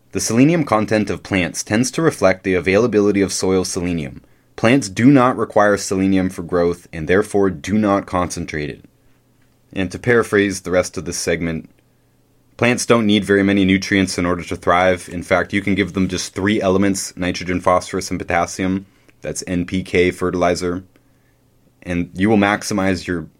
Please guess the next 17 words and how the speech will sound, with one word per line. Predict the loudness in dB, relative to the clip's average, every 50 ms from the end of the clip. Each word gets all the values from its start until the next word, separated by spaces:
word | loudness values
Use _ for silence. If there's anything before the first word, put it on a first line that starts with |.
| _
bushels | -8 0 0 0 2 2 -2 -2 -2 -4
per | -4 -2 -2 -2
acre. | 0 -2 -4 -4 -6 -12 -14 -14 _ _ _ _ _ _ _
You'll | -8 -4 -2
maximize | -2 -2 -2 -4 -4 -4 -2 -2 -2 -4 -6
your | -8
growth | -6 -2 -2 -2 -2 -2 -8 -20 -20 _ _ _ _ _ _ -8
on | -6 -4 -4 -4
a |
commercial | -6 -4 -4 -2 0 0 -2 0 -2 -2
level | 0 0 -2 -2 -4 -10 -12
for | -12 -8 -6 -6
the | -4
least | -2 -2 -2 -2 -2 -4 -4
amount | -4 -2 -2 -2 -2
of | -2
money. | -2 -2 -4 -6 -10